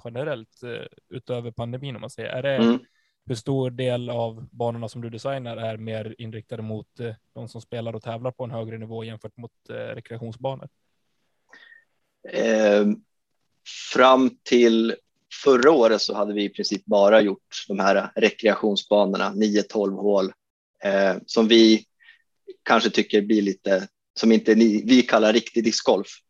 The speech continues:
Speaker 2: Eh, jag själv har börjat uppskatta de banorna mer och mer. Man kan stanna till på ett,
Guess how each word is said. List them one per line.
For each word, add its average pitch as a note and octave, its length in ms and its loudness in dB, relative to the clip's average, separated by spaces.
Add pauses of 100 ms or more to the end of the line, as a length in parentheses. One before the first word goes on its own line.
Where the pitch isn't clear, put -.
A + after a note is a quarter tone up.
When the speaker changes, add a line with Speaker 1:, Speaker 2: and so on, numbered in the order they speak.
Speaker 2:
Eh, G#2 340 0 (480)
jag A#2+ 260 6
själv C3 240 8
har A2 80 6
börjat G2+ 300 0 (260)
uppskatta G#2+ 400 -2
de A#2 200 6
banorna G2+ 340 4
mer G2 220 2
och G2 80 0
mer. G2+ 320 2 (360)
Man A2 80 0
kan A#2 120 2
stanna A2+ 260 2
till A2 380 2
på G#2 160 -2
ett, F#2+ 200 -4